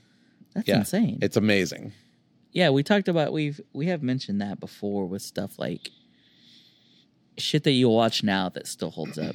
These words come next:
Speaker 1: And Akira is one of those.
Speaker 2: Yeah.
Speaker 1: That, and those guys at Robot House can explain it way better than I can, but it's like, there's a,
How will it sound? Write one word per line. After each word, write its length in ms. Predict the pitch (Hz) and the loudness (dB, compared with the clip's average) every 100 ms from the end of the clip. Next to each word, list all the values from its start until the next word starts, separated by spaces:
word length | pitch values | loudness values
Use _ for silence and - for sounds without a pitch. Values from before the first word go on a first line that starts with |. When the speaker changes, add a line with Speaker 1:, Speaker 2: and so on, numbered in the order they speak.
| - | -6
Speaker 1:
And 80 | 101 | -6
Akira 260 | - 131 | 2 2
is 100 | 104 | 2
one 160 | 98 92 | 0 -4
of 80 | 87 | -4
those. 340 | 87 92 - - _ | -6 -8 -12 -18 _
Speaker 2:
Yeah. 240 | - 113 95 - - | 0 0 0 -6 0
Speaker 1:
That, 460 | 104 101 - - - _ _ _ _ _ _ _ _ _ _ _ _ _ - | 0 0 -4 -14 -20 _ _ _ _ _ _ _ _ _ _ _ _ _ 0
and 480 | 117 107 104 104 107 - _ | 2 4 4 2 -2 -12 _
those 180 | 113 107 | -4 2
guys 220 | 120 107 | 4 4
at 60 | 107 | 2
Robot 240 | 98 90 | 0 -2
House 340 | 95 95 - - _ _ | -2 -4 -8 -16 _ _
can 120 | - | -10
explain 340 | 101 - 98 92 | -8 -4 -2 0
it 40 | |
way 120 | 95 | -2
better 240 | 95 95 92 | -2 -4 -4
than 100 | 95 | -4
I 80 | 95 | -6
can, 260 | - 87 | -6 -6
but 120 | 85 87 | -6 -6
it's 120 | - | -8
like, 220 | 76 - _ _ _ _ _ _ _ | -8 -12 _ _ _ _ _ _ _
there's 360 | 113 107 104 101 | 4 4 4 2
a, 580 | 92 98 90 90 87 | 0 0 -2 -2 -2